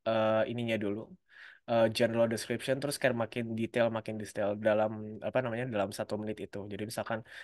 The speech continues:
em, this, this is an image of a ba-, apa, apa, uh, this is an image of a baseball field with a, uh, with a game going on. The baseball field is located in the middle of the city, surrounded by skyscrapers. The cloud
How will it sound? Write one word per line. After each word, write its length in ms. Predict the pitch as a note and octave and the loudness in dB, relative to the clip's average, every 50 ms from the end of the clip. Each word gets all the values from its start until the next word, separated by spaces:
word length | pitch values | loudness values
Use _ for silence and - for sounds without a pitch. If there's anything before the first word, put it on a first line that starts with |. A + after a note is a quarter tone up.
| - - _ - | -18 -18 _ -8
em, 400 | G#2+ G2+ G#2 G#2 G2+ G2+ G2+ G#2 G#2 G#2 G#2 G#2+ G#2+ G#2+ G#2 F#2+ - _ _ _ _ _ _ _ _ - A2+ G#2+ | -4 -4 -2 -2 -2 -4 -6 -6 -8 -8 -8 -8 -8 -10 -10 -12 -16 _ _ _ _ _ _ _ _ -16 -10 -8
this, 140 | A#2 A2+ - - - - - - _ - | -6 -4 -6 -6 -8 -12 -20 -10 _ -4
this 100 | C3 C#3 C#3+ | -4 -4 -4
is 80 | C3 C3+ | -6 -6
an 80 | A#2+ A#2 - - A#2+ | -6 -4 -4 -4 -2
image 240 | A#2+ A#2+ B2 A#2 - A#2+ | -2 -2 -2 -2 -2 -2
of 80 | G#2+ G#2 | 0 0
a 320 | G#2 G2+ G2+ G2+ G2 G2 F2+ - _ _ _ _ - | 2 4 4 4 2 2 -2 -6 _ _ _ _ -8
ba-, 240 | B2 A2+ A2 - - | -6 -4 -4 -4 -2
apa, 220 | - A2 G#2+ G2+ A2 A2+ | 0 0 0 0 0 0
apa, 120 | A#2+ C#3 C#3 - - _ _ _ _ _ - A2 | -2 -2 -4 -6 -10 _ _ _ _ _ -8 -4
uh, 160 | G#2+ G#2 G#2 G#2 | -2 0 0 0
this 120 | A2 G#2+ - - | -2 -4 -6 -8
is 20 | - G#2 | -8 -10
an 60 | A#2 - | -8 -6
image 440 | - G#2+ G#2+ A2 A#2+ A#2+ A#2+ - | -6 -4 -4 -4 -4 -6 -6 -8
of 80 | A2 G#2+ | -4 0
a 240 | G#2 G#2 G2 G2+ G2 | 2 2 2 2 0
baseball 540 | F#2+ G2+ G#2+ G#2 G#2 - - - G2+ G#2 G#2 | -2 -4 -4 -4 -4 -4 -2 0 2 2 2
field 380 | - - B2+ C#3 D#3 D#3 - G#2+ | 0 0 -2 0 0 -2 -4 -4
with 140 | G#2+ G#2+ G2 | -4 -2 -2
a, 80 | G#2 - - | -2 -4 -2
uh, 200 | - A2+ G#2+ G#2 G2+ | -2 0 0 0 0
with 140 | G2+ G#2 G#2+ | 0 -2 -4
a 60 | G#2 G2+ | -4 -4
game 260 | - A2 A2 A2+ A2 | -2 -2 -2 -2 -2
going 280 | G#2 G#2 G2+ G2+ F#2+ D2+ | 0 2 2 2 0 -2
on. 280 | F2 G#2+ G#2 G2 G2 - - - - - - _ - | -4 -4 -4 -4 -6 -10 -14 -18 -20 -20 -14 _ -6
The 60 | G#2+ | -4
baseball 360 | A2+ A2 - - G#2+ G#2+ A2+ | -4 -4 -2 2 2 2 2
field 320 | - - A#2+ A#2 A#2 - | 2 0 -2 -2 -4 -4
is 320 | - F#2 A2+ A2 - - - A2+ | -4 -6 -4 -4 -6 -6 -6 -8
located 440 | G#2+ - - G#2 G#2 - A2 - | -8 -6 -6 -6 -4 -4 -6 -6
in 140 | - G#2+ G#2+ G#2+ | -6 -6 -4 -4
the 60 | G#2 | -4
middle 220 | G#2 G#2+ G#2+ G#2 G2 | -4 -4 -2 -2 -2
of 140 | G#2+ G#2+ - | -2 -2 -4
the 80 | - G2+ | -8 -8
city, 380 | - - - A2+ A#2 B2 B2 | -6 -6 -4 -4 -2 -2 -2
surrounded 500 | A#2+ - - A#2 G#2+ G#2 G#2+ A2 A2 G#2+ - - | -2 -2 -2 0 0 0 0 0 -2 -4 -4 -4
by 60 | G#2 G2+ | -4 -4
skyscrapers. 960 | - - - G#2+ A2 - - - A2 G#2+ - G#2+ G#2 G#2 - - - - - - | -4 -2 -2 -2 -2 -2 -4 -6 -6 -6 -4 -4 -6 -6 -8 -10 -12 -12 -14 -12
The 120 | G#2+ A#2 - | -12 -12 -6
cloud 360 | - C3 B2+ C3+ C#3+ C#3 - | 0 2 4 4 4 2 -2